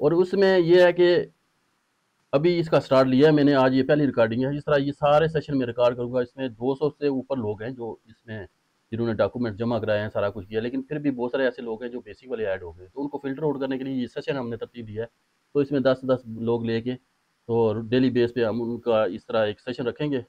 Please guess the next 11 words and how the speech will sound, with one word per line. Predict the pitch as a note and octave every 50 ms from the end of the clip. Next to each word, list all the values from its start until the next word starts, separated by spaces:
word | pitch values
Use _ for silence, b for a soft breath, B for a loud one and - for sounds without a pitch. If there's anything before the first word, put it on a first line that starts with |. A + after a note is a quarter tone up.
| _ A2+
जिसमें | A2+ - C3 B2
वो | A#2+ B2 A#2
अपनी | - B2
सारी | - - A#2 A#2+ B2
detail | A#2+ A2+ A#2+ A#2 A2+
बताएंगे। | A2 - - A2 A2 G#2+ A2
तो | - - A2+ G#2 G2+ _ _ _ _ _ _ _ _ _ -
ये | A#2 B2+ A#2+ A#2
एक | A#2 -
pro | - B2+ C3 A#2+
group | A2+ A#2 A#2 A#2